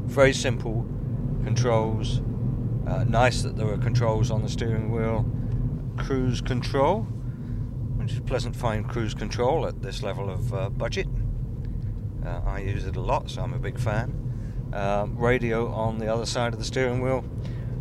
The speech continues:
uh, but all the conventional controls, you know, they, if they haven't got the ergonomics sorted out by now, after, uh, a hundred and however many years that it is that they've been building these things, um,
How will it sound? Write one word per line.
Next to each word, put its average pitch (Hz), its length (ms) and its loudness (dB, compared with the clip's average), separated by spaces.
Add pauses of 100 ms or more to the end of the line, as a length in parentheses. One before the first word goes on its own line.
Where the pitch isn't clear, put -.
uh, 113 220 4
but 135 120 2
all 139 160 6
the - 60 0
conventional 104 480 0
controls, 101 680 0 (640)
you 120 100 0
know, 101 100 2
they, 120 200 6 (220)
if - 120 -2
they 120 100 8
haven't 139 140 4
got 123 120 2
the 127 60 2
ergonomics 107 560 2
sorted 110 320 -2
out 98 180 0
by 95 160 0
now, 98 320 2 (420)
after, 98 320 0 (280)
uh, 87 140 0 (440)
a - 60 -4
hundred 92 280 -2
and 90 360 -2 (320)
however 87 240 0
many 85 380 -2 (180)
years 101 300 0
that 101 160 -2
it 107 120 0
is 120 280 -2
that - 100 -6
they've 113 160 0
been 120 140 0
building 131 280 0
these 151 200 -2
things, 185 240 0 (600)
um, 117 460 0